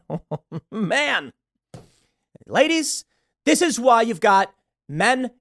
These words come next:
and women saying repeal the nineteenth. Because you are quite literally pushing these trends where you say you don't care about what makes the world turn. And that is quite literally how you eat tomorrow.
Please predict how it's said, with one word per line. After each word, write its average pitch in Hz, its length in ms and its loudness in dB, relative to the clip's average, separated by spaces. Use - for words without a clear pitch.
and 339 340 0
women 240 420 0
saying 196 340 -4
repeal 185 320 -4
the 170 80 -6
nineteenth. 151 500 -12
Because 175 380 0
you 247 200 0
are 247 100 4
quite - 440 0
literally 208 460 0
pushing 208 360 -4
these 247 180 -6
trends 160 360 -6
where 160 140 -2
you 196 100 -4
say 156 420 -6
you 165 220 -6
don't 190 480 -2
care 170 440 -4
about 135 340 -6
what 156 260 -4
makes 175 240 -10
the 175 120 -8
world 135 440 -6
turn. 127 440 -8
And 165 180 -8
that 226 140 0
is 240 120 -4
quite 202 280 -4
literally 196 540 -6
how 170 220 -6
you 165 260 -10
eat 180 260 -14
tomorrow. 92 580 -14